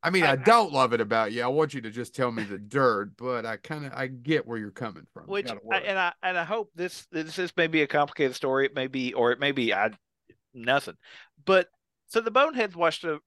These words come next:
Speaker 2: a film that, that a lot of people hadn't seen, but I was, as I was looking, as soon as I looked up I M D B, and I was like, "Oh, I've gotta ask a question about this," because I think its film, uh, its release was delayed by about two years. Um,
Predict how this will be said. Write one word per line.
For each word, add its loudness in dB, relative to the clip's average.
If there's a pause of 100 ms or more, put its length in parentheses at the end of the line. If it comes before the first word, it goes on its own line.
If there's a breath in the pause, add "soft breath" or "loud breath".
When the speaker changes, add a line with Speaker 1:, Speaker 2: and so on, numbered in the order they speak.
Speaker 2:
a 2
film -2
that, 2 (200)
that -6
a 0
lot 4
of -10
people -6
hadn't 0
seen, -10 (140)
but 2
I 6
was, -2
as 2
I 4
was 0
looking, 2
as 0
soon -4
as -2
I 4
looked 0
up 2
I 2
M -8
D -10
B, -4
and -2
I 2
was -2
like, -4
"Oh, 2
I've -2
gotta 2
ask 0
a -10
question -6
about 0
this," -4 (420 loud breath)
because -2
I 6
think 2
its -4
film, -4 (100)
uh, 2
its -2
release -2
was -4
delayed 2
by 4
about 2
two -4
years. -4 (560 loud breath)
Um, 2